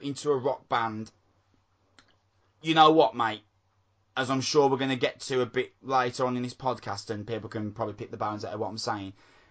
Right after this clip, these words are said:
it's kind of important sometimes that bands do something a little bit different, because if you do too much of the same thing, eventually it's just like,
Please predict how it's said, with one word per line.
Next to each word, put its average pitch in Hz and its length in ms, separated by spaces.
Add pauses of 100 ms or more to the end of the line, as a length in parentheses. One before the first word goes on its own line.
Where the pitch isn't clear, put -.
(300)
it's 190 160
kind 202 220
of 196 80
important 165 440
sometimes 131 440
that 120 140
bands 131 220
do 123 120
something 131 320
a 123 60
little 127 180
bit 120 180
different, 123 360
because 120 240
if 110 100
you 120 80
do 139 540
too 139 220
much 131 180
of 131 80
the 127 80
same 131 300
thing, 127 180
eventually 117 720 (240)
it's 110 200
just - 300
like, 113 320